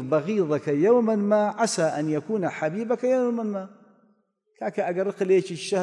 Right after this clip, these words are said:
تا سەر ئێسقان نی بە مۆزوعەکە. چی ناڵێ خوا هیدایەتی یا سبەینی ئەبێتە پیاوێک لە تۆ مەرتر و لە تۆ زاناتر و داناتر دەرەچێت. کەواتە با سنووری هەبێ. خۆشەویستیمان لە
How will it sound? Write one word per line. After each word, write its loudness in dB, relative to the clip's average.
تا 0
سەر -2
ئێسقان -4
نی -4
بە -2
مۆزوعەکە. -6
چی -10
ناڵێ -2
خوا -4
هیدایەتی -2
یا -2
سبەینی -6
ئەبێتە -6
پیاوێک -4
لە -2
تۆ -2
مەرتر -6
و -2
لە -2
تۆ -2
زاناتر -4
و -8
داناتر -6
دەرەچێت. -16
کەواتە -6
با 0
سنووری -2
هەبێ. -6
خۆشەویستیمان -6
لە -2